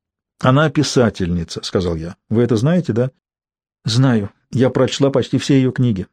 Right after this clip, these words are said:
"Понравились?" "Очень, очень. В них есть сострадание. Наверное, она была чуткая женщина". Я невольно рассмеялся. Вообще-то нет. Она была гораздо холоднее Чарльза.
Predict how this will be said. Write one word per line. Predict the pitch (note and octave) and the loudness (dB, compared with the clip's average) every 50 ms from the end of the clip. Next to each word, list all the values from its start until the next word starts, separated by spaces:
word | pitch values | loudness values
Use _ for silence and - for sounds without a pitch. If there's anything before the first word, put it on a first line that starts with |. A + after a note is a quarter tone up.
| _ _ _ _ _ _ _ _ _ - | _ _ _ _ _ _ _ _ _ -4
"Понравились?" | - B2 B2+ C#3 F3+ F#3 F3 A#2+ F#2+ - - - _ _ _ _ _ _ _ _ - | -2 0 2 2 2 0 0 -2 -2 -6 -10 -16 _ _ _ _ _ _ _ _ 0
"Очень, | G3+ G3 F3 D3 - - - A#2 G#2+ - - _ | 2 4 4 2 0 -4 -4 -4 -4 -6 -4 _
очень. | - F#3 E3 - - A2+ G#2+ - - - - - - - - - | 0 0 0 0 0 -2 -2 -2 -4 -12 -18 -18 -20 -20 -16 -6
В | - G#2+ A#2 D3 | -2 2 4 4
них | F#3+ G#3 - - | 4 4 2 0
есть | D3 C#3 F3 G#3+ G#3+ - - - - - | 0 2 2 2 2 0 -2 -8 -14 -12
сострадание. | - - E3+ - - E3+ E3+ E3+ C#3+ B2+ G2 F2 F2 F2 - - _ _ _ _ _ _ _ _ _ _ _ | -2 -2 -2 0 2 2 2 2 2 0 0 0 -4 -6 -8 -12 _ _ _ _ _ _ _ _ _ _ _
Наверное, | A2+ A#2+ A#2+ B2 D3 D3 C#3 C#3 C#3+ D3+ | 2 2 4 4 2 2 2 0 0 0
она | C#3 C3+ C#3+ | 0 0 2
была | C3+ C#3+ C#3+ C#3 | 2 2 2 2
чуткая | C3+ - F#3 - - C#3+ A#2 | 0 -2 -4 -2 0 0 2
женщина". | G#2 A2 G#2 F2 - - F#2 D#2+ E2+ - _ _ _ _ _ _ _ _ _ _ _ _ _ _ _ | 2 2 2 0 -2 -4 -6 -8 -8 -12 _ _ _ _ _ _ _ _ _ _ _ _ _ _ _
Я | - F2 G#2 C3+ D3 | -8 -2 0 2 2
невольно | D3 D#3 D3+ D#3 D3+ C3 B2+ A#2+ | 2 2 2 2 2 2 2 0
рассмеялся. | B2 - - B2+ C3 C3+ D#3 E3 C#3+ - - A#2+ | 0 0 0 0 2 2 2 0 0 0 0 0
Вообще-то | G#2 G#2+ G2 - - A3+ A3+ A3+ | 0 0 0 0 0 2 4 4
нет. | G3+ F#3+ C#3+ F#2 - - - _ _ _ _ - _ - _ _ _ _ _ _ _ _ _ _ _ | 4 4 4 2 -2 -8 -16 _ _ _ _ -20 _ -20 _ _ _ _ _ _ _ _ _ _ _
Она | - D3 D#3 E3+ F#3 | 0 2 2 4 4
была | F3+ F3+ F3+ F3+ | 4 2 2 2
гораздо | E3 F3 F3+ F#3+ F3+ D#3 E3 | 2 2 2 2 2 2 2
холоднее | - F#3 F3 F3+ D#3+ D#3+ F3 E3 | 2 4 2 4 4 2 2 0
Чарльза. | - - G3 F#3 D#3 G#2+ F2 E2+ - | 2 2 2 2 2 0 -2 -6 -8